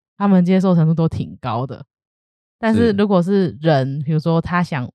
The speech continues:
Speaker 1: 他问疗愈，想要问灵气疗愈的东西，但最后未必会真的做。
Speaker 2: 嗯。
Speaker 1: 嗯。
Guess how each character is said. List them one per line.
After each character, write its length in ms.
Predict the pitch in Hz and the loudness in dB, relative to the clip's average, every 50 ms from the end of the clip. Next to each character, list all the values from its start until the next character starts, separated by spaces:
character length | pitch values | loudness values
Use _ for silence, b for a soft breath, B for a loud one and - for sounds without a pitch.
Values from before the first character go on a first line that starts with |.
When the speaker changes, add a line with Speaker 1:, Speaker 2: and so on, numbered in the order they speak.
| - - _ | -18 -20 _
Speaker 1:
他 160 | - 190 190 202 | -4 -2 0 2
问 220 | 208 196 185 170 | 2 2 2 2
疗 280 | 160 143 135 135 135 156 | 2 2 2 2 0 0
愈， 140 | 170 156 | 0 0
想 180 | 151 - 147 131 | -2 -4 -4 -4
要 160 | 139 151 165 | -2 -2 0
问 320 | 160 175 170 160 156 151 147 | 0 2 2 2 0 0 -4
灵 160 | 143 143 151 139 | -4 -4 -4 -4
气 180 | - 190 190 | -4 -4 -2
疗 220 | 175 151 139 151 156 | -2 0 0 2 2
愈 60 | 147 | 2
的 100 | 143 143 | 2 2
东 200 | 139 143 156 147 | 0 0 0 -2
西， 160 | 135 151 147 | -2 -4 -4
但 220 | 147 170 170 175 | -2 -2 -2 -2
最 160 | - - 165 156 | -2 -2 -2 0
后 220 | 156 175 160 147 | 2 2 0 2
未 180 | 165 170 151 143 | 0 0 -2 -2
必 160 | - 147 143 | -4 -8 -6
会 240 | 123 147 135 113 - _ | -4 -4 -4 -4 -6 _
真 180 | - 135 131 | -8 -8 -8
的 100 | 127 104 - _ | -8 -8 -10 _
做。 260 | - 117 92 76 - _ _ _ _ _ _ _ | -10 -12 -10 -12 -14 _ _ _ _ _ _ _
Speaker 2:
嗯。 640 | 104 110 110 104 104 101 101 101 101 98 98 98 101 _ | -6 -4 -4 -4 -4 -6 -8 -8 -10 -12 -12 -16 -16 _
Speaker 1:
嗯。 280 | 147 175 170 147 117 | -10 -10 -8 -10 -10